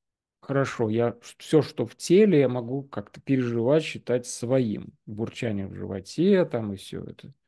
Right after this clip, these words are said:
Все мои там процессы. Мое, мое, мое, мое. А вот это все остальное, оно вот как раз чужое, оно другое.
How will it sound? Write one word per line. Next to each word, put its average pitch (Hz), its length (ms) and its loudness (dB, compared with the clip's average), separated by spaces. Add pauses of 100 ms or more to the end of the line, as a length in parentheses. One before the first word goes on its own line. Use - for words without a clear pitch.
(1040)
Все - 160 -4
мои 107 140 -2
там 101 180 -8
процессы. - 720 -4 (160)
Мое, 123 300 0
мое, 98 240 -6
мое, 92 220 -14
мое. - 100 -18 (800)
А 120 80 -4
вот 127 120 0
это 156 180 0
все 147 200 0
остальное, 175 580 -2
оно 151 220 0
вот 151 140 -4
как - 180 -12
раз 135 220 -4
чужое, 110 600 -2
оно 120 160 -8
другое. 101 580 -4